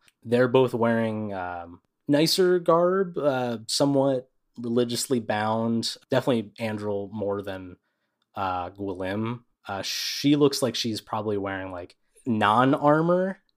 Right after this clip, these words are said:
She, she's, like, one of those types that's like, "I need to be ready at any point, but I have armor specifically for the purpose of, like, I'm going to a gathering, so no one will suspect that it's armor," like, that kind of thing. They are off just kind of with each other, but chatting to a few other people.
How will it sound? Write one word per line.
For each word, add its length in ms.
She, 260
she's, 280
like, 100
one 120
of 40
those 160
types 220
that's 160
like, 340
"I 80
need 100
to 60
be 100
ready 240
at 60
any 200
point, 460
but 340
I 100
have 300
armor 260
specifically 560
for 180
the 60
purpose 300
of, 100
like, 380
I'm 140
going 240
to 120
a 40
gathering, 560
so 160
no 140
one 200
will 80
suspect 480
that 140
it's 120
armor," 400
like, 80
that 140
kind 120
of 80
thing. 180
They 360
are 240
off 600
just 180
kind 180
of 140
with 180
each 200
other, 200
but 140
chatting 440
to 180
a 40
few 240
other 200
people. 460